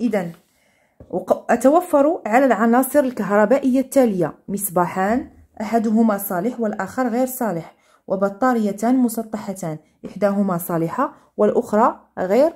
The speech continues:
صالحة، وأسلاك للتوصيل الكهربائي، وقاطع كهربائي،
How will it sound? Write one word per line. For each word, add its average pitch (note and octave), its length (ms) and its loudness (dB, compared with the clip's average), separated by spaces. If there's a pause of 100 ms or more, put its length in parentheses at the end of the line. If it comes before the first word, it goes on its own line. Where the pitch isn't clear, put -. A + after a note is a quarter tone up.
صالحة، - 560 -2 (340)
وأسلاك A3+ 560 0
للتوصيل G3 600 -2
الكهربائي، A#3 840 -2 (220)
وقاطع F#3 520 -4
كهربائي، F3 880 -4